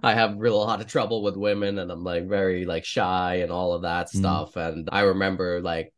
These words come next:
Speaker 1: I got attracted to reading those, like, kind of pickup books, right? And it was just
Speaker 2: Mm.
Speaker 1: like, go and, uh, yeah, like, how to go and <laughs> talk to women, that kind of stuff. But you're
Speaker 2: Mm.
Speaker 1: right, like, there is, like, a little bit of, like, uh,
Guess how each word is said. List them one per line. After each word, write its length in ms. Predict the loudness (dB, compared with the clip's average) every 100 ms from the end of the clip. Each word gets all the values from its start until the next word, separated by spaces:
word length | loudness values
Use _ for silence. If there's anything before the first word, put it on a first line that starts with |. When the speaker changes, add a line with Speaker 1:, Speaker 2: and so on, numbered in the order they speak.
| -4
Speaker 1:
I 120 | -2
got 220 | 0 -2
attracted 580 | -4 -2 -2 -2 -6 -10
to 120 | -8
reading 440 | -8 -6 -6 -6 -4
those, 360 | -4 -4 -6
like, 200 | -8 -8
kind 200 | -6 -8
of 100 | -8
pickup 420 | -6 -6 -6 -14 -4
books, 380 | -4 -4 -6 -8
right? 300 | -2 0 -2 -6 _ _ -16
And 160 | -10 -6
it 40 |
was 220 | -6 -2
just 180 | 2 4
Speaker 2:
Mm. 60 | 4
Speaker 1:
like, 300 | 2 -4 -10 _
go 360 | 0 2 4 2
and, 200 | -2 -4
uh, 400 | -4 -4 -6 -8 _ _ _ _ _ _ _ _ 0
yeah, 280 | 2 2
like, 200 | 0 -4
how 240 | -2 0 0
to 80 | 0
go 240 | 0 0
and 100 | -2
<laughs> 80 | -4
talk 180 | -6 -4
to 100 | -4
women, 380 | 0 0 0 -2
that 220 | -2 0
kind 200 | -2 -2
of 80 | -4
stuff. 320 | -2 -2 0
But 240 | -2 -2 0
you're 260 | 4 4
Speaker 2:
Mm. 20 |
Speaker 1:
right, 260 | 6 4 4
like, 200 | 0 0
there 160 | 2 2
is, 120 | 2
like, 200 | -2 -2
a 40 |
little 280 | -2 0 -2
bit 160 | -2 -6
of, 120 | -4
like, 300 | -2 -2 -2
uh, 400 | -4 -2 -4